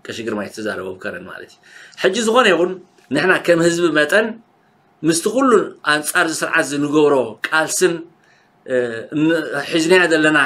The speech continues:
ጉዕዞን እቲ ሃይማኖታዊ ክብርታትና እውን ክንዕቅቦን ናይ ክልቲኡ ባህልታት ናይ ክልቲኡ ሃይማኖታት ነዚ ክብርታት እዚ እውን ክንቃለሰሉ ኣለና።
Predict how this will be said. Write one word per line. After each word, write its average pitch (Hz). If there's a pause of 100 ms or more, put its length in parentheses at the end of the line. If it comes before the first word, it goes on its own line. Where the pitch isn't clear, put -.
(120)
ጉዕዞን 180 (560)
እቲ 147 (120)
ሃይማኖታዊ 156 (100)
ክብርታትና 156 (140)
እውን 151
ክንዕቅቦን 165 (680)
ናይ 127
ክልቲኡ 180
ባህልታት 143
ናይ 131
ክልቲኡ 190
ሃይማኖታት 156 (880)
ነዚ 139
ክብርታት 151
እዚ 147
እውን 180
ክንቃለሰሉ 160
ኣለና። 98